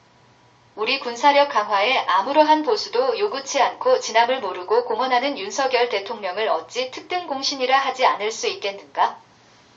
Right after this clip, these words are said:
지금 윤석열 대통령이 새해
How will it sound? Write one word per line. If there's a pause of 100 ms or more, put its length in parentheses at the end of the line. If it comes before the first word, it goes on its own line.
(880)
지금
윤석열
대통령이
새해